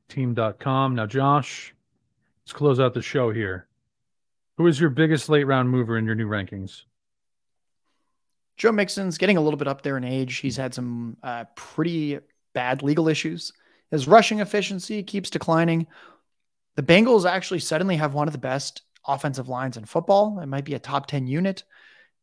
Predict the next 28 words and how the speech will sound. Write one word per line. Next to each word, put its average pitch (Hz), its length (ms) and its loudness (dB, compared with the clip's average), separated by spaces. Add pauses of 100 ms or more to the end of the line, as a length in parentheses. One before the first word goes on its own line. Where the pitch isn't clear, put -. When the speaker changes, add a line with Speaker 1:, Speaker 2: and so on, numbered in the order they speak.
(120)
Speaker 2:
It's 135 160 -10
a, 135 220 -6
a 139 40 -6
top 165 320 2
five 180 280 8
overall 180 600 8
offense. 196 380 0
We, 190 260 -2 (360)
we 196 200 0
like 220 300 4
Joe 190 180 2
Mixon 165 360 -4
at 185 120 -4
this 190 160 -4
point 202 340 -4 (420)
because 160 760 -2
of 147 240 -6
the 135 140 -10
offense. - 640 -14 (100)
Uh, 147 380 -6
we 180 160 -2
really, 185 400 2
we 170 160 -6
want 180 340 0 (440)
access 180 520 -2
to - 120 -12
the 143 80 -6
Bengals. 123 520 -16